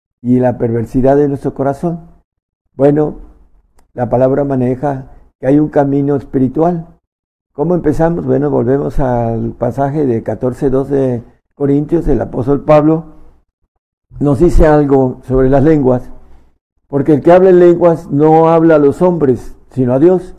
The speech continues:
porque nadie enti-, le entiende, aunque en espíritu hable misterios. El camino del misterio, el evangelio del misterio, es para el tercer cielo, para estar con Él. Ya vimos que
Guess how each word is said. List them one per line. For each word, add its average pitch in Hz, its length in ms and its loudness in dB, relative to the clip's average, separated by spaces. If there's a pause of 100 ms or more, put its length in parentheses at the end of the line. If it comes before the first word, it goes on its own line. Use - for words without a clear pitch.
(500)
porque 143 260 -2
nadie 165 200 4
enti-, 165 300 0
le 139 340 0
entiende, 165 720 2 (160)
aunque 131 340 -2
en 127 80 0
espíritu 151 640 0
hable 123 320 0
misterios. 120 920 0 (680)
El 135 140 -4
camino 190 320 4
del 185 120 4
misterio, 175 420 2
el 160 80 2
evangelio 143 380 2
del 175 80 0
misterio, 160 640 0
es 151 200 -2
para 123 420 -2
el 113 220 -8
tercer 127 340 -2
cielo, 151 420 0
para 104 220 -6
estar 123 340 -4
con 123 240 -6
Él. 165 200 0 (1160)
Ya 135 140 2
vimos 160 360 2
que 113 300 -2